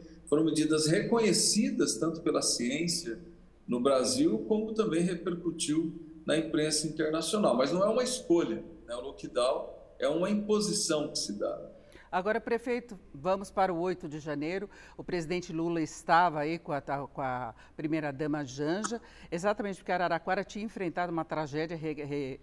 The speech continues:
Speaker 2: relacionada a fatores climáticos. E eu queria saber como é que foi a reação do presidente Lula, né? Porque se discute muito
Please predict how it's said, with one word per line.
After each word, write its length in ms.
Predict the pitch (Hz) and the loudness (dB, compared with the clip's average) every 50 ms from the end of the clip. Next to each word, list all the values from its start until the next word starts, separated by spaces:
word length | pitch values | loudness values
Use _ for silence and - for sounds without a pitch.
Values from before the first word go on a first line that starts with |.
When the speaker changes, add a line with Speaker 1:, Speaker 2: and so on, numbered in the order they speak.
| - - - - | -16 -20 -14 -6
Speaker 2:
relacionada 580 | - 180 170 175 170 175 202 160 156 160 170 165 | -2 2 2 2 2 0 -2 -2 0 0 0 0
a 40 | 151 | -4
fatores 360 | - 147 - 160 147 139 - | -8 -8 -6 -6 -8 -8 -8
climáticos. 840 | - - 202 214 190 160 165 165 175 208 - - - - - - - - - - - - | -8 -6 -6 -4 0 4 4 6 4 4 2 -6 -16 -18 -18 -20 -20 -18 -20 -16 -8 -4
E 60 | 254 | -4
eu 100 | 269 262 | -2 0
queria 240 | - 302 294 294 294 | 0 0 0 -2 -2
saber 320 | - 285 - 202 233 233 | -2 -4 -4 -2 -2 -4
como 180 | 233 240 240 247 | -2 -2 -4 -4
é 60 | 254 | -4
que 80 | 247 - | -6 -6
foi 100 | 269 233 | -4 -2
a 80 | - | -2
reação 540 | 220 240 233 233 226 - - - 226 262 269 | 0 0 0 0 -2 -2 -2 -2 0 0 0
do 80 | 220 - | -2 -4
presidente 520 | - - 147 135 127 143 143 135 - - | -6 -8 -8 -8 -6 -6 -8 -8 -8 -8
Lula, 280 | 127 117 117 117 131 139 | -10 -10 -8 -8 -4 -4
né? 120 | 156 165 | -4 -4
Porque 140 | 160 - - | -4 -8 -14
se 80 | - | -14
discute 420 | 208 220 220 - - 233 208 - 226 | -12 -10 -10 -10 -10 -10 -10 -10 -10
muito 400 | 185 208 247 254 254 254 220 | -6 -4 -2 -2 -2 -4 -6